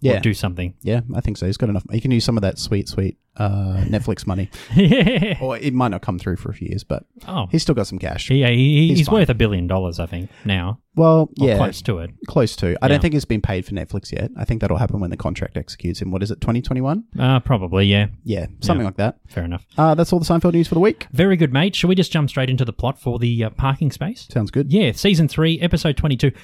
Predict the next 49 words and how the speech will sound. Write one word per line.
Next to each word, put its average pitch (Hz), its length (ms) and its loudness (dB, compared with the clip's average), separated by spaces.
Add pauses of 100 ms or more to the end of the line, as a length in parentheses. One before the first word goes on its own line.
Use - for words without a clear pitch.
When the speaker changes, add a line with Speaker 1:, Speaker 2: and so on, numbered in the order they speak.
(120)
Speaker 2:
Actually, 233 200 0
did 254 140 -2
we 339 80 2
even 220 300 4
mention 113 360 0
we 113 80 2
were 107 120 0
doing 107 220 0
the 101 60 -4
parking 107 380 -6
space 117 340 -8
Speaker 1:
I 123 60 0
Speaker 2:
at - 40 0
the - 40 -6
Speaker 1:
don't 104 120 0
think - 80 -2
Speaker 2:
start? 139 100 0
Speaker 1:
we - 80 2
did. 135 240 0
Speaker 2:
I 113 60 -4
Speaker 1:
Well, 147 100 4
Speaker 2:
don't 147 80 2
Speaker 1:
we're 165 60 4
Speaker 2:
think 165 80 2
Speaker 1:
doing 180 120 2
Speaker 2:
we 175 60 4
Speaker 1:
the - 40 4
parking 180 260 4
Speaker 2:
did. 139 80 -2
Well, 170 160 2
Speaker 1:
space. - 160 -12
Speaker 2:
you 208 140 4
can 214 140 2
read 202 200 4
it 160 60 4
in 139 100 4
the 117 80 2
show 120 200 2
notes 110 300 0
and 104 80 -4
stuff 101 240 -2
anyway. 107 260 0
But 127 160 0
yes, 156 260 2
this 156 200 2
is 190 100 2
the 139 100 -4
parking 147 400 0
space, - 440 -6